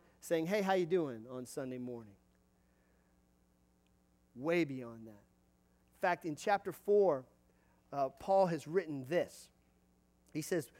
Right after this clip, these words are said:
"We should put away all falsehood and tell your neighbor the truth because we belong to each other. Let everything you say be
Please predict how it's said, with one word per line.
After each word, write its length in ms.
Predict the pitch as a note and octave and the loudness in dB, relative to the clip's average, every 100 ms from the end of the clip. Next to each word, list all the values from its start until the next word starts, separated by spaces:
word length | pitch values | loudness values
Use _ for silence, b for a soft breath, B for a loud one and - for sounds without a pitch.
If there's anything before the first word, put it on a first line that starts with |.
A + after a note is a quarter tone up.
| B | B
"We 100 | G3 | -6
should 220 | G3+ D#3+ - | -2 -4 -2
put 200 | A#3+ C4 | -2 0
away 340 | A3+ A#3 A3 | 4 6 6
all 220 | - F#3 | 4 2
falsehood 800 | F3 - G#3+ A3 - C#3+ C3+ C3+ b b b b | 2 2 4 2 -2 -4 -4 -8 b b b b
and 180 | C#3+ C#3+ | -10 -6
tell 320 | - A3 A#3 | -2 0 0
your 200 | G#3+ G#3 | 0 -4
neighbor 480 | G#3 G#3 G3+ D#3+ D3 | 0 2 2 2 -6
the 160 | B2 | -8
truth 500 | - - A3 A#3 A2+ - _ _ b b b b | -12 -10 -2 -2 -2 -8 _ _ b b b b
because 340 | C3 - F3 | -8 -4 -4
we 120 | F3 | -4
belong 560 | E3+ G3 G#3 A3+ G#3+ F3+ | -4 0 0 2 0 -2
to 160 | - B2+ | -8 -10
each 180 | A#2 | -10
other. 280 | C3+ A2 G2+ F2+ _ _ _ _ b b b b - | -12 -12 -16 -20 _ _ _ _ b b b b -2
Let 200 | E3+ - | -2 2
everything 640 | G3 G#3+ A#3 - A3 G#3+ | 0 0 -4 -2 -2 -2
you 80 | G3+ | -4
say 340 | F3 - G#3 | -4 0 2
be 200 | F3 D3+ | 2 0